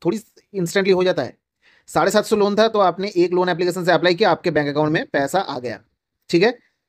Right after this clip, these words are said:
तो आपने क्या सोचा कि भाई एक लोन एप्लीकेशन से लोन लिया, छोटा अमाउंट मिला, क्योंकि लोन एप्लीकेशन से उतना बड़ा अमाउंट देता नहीं है, तो आपने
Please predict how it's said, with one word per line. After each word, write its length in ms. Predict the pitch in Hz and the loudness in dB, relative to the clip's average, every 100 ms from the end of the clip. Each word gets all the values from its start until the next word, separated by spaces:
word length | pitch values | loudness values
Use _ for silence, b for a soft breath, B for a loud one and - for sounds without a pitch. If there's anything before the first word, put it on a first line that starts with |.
| _ _ - | _ _ 2
तो 120 | 240 | 4
आपने 360 | 277 185 190 254 | 4 2 0 0
क्या 140 | 240 | 2
सोचा 240 | 226 226 233 | 2 2 0
कि 140 | 240 | 0
भाई 380 | 196 220 247 233 | -2 0 -2 -2
एक 180 | 208 220 | -2 0
लोन 160 | 226 220 | 0 0
एप्लीकेशन 360 | 208 214 214 | -2 -4 -4
से 100 | 208 | -4
लोन 180 | 202 196 | -2 0
लिया, 200 | 208 214 | 0 0
छोटा 260 | 170 165 180 | 0 -2 0
अमाउंट 200 | 185 180 | -2 0
मिला, 240 | 180 170 | 2 2
क्योंकि 480 | - _ - 170 180 | 0 _ -8 -2 0
लोन 180 | 175 180 | 2 0
एप्लीकेशन 360 | 170 175 180 | 0 0 -2
से 80 | 170 | -2
उतना 160 | 165 170 | -2 2
बड़ा 180 | 170 | 2
अमाउंट 180 | 165 170 | 2 2
देता 180 | 165 170 | 0 0
नहीं 140 | 165 | -4
है, 80 | 156 | -6
तो 200 | 170 190 _ _ _ | -8 -12 _ _ _
आपने 280 | 185 196 285 | -4 0 -2